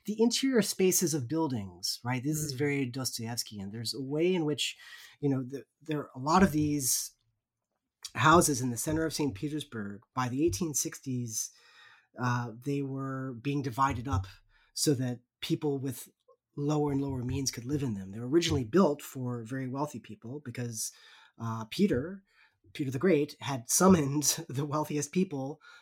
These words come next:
Speaker 1: uh, from all over the empire to specifically live in Saint Petersburg. They had to. But the needs that Saint Petersburg,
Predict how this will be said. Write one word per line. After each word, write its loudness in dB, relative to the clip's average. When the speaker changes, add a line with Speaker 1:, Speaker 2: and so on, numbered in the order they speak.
Speaker 1:
uh, 0
from 0
all -2
over -2
the -4
empire -2
to -6
specifically 0
live -2
in -6
Saint -2
Petersburg. -6
They -10
had -6
to. -12
But 0
the 0
needs 6
that -2
Saint -2
Petersburg, -8